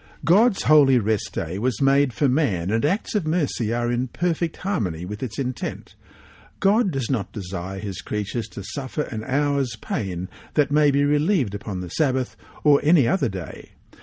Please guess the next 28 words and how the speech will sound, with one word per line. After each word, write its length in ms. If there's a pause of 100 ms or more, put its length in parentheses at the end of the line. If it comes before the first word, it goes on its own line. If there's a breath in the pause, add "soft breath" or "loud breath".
(120 loud breath)
And 180
from 140
the 80
same 320
book, 220
page 260
two 140
hundred 240
and 100
eighty-three, 800
No 240
other 240
institution 840
which 260
was 180
committed 420
to 60
the 120
Jews 500
tended 400
so 220
fully 380
to 100
distinguish 640
them 320 (280 loud breath)
from 220
surrounding 680
nations 560